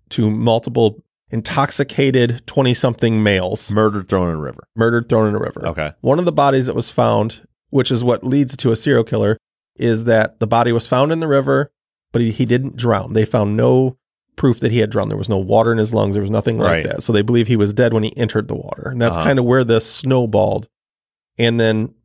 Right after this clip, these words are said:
Speaker 1: Brian Schaefer just kind of fits that that mark
Speaker 2: Profile.
Speaker 1: of that, yeah, that profile of that killer, or if it is a killer. But there's been no law enforcement that's actually came out and said they believe this is
Speaker 2: So that's
Speaker 1: something.
Speaker 2: because there was a,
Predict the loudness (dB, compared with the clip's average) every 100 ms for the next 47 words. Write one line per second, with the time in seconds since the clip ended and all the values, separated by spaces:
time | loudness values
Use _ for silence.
0 | _ _ -2 0 2 2 0 0 -2 -4
1 | -2 -2 -2 -2 -2 -2 0 0 0 -6
2 | _ _ _ _ _ _ -2 -2 -2 -8
3 | -4 0 2 0 -2 -4 -4 -4 -2 0
4 | 0 0 -2 -2 -2 0 0 0 0 -2
5 | -4 -10 -10 -14 _ _ _ 0 0 0
6 | _ _ _ -2 0 2 0 -2 -6 -6
7 | -4 -2 -4 -6 _ _ -2 0 0 0
8 | 2 2 2 2 0 0 0 -2 -2 -2
9 | 0 0 -2 0 0 0 -2 0 0 0
10 | -2 -4 -8 -6 -2 0 0 0 -2 0
11 | 0 -2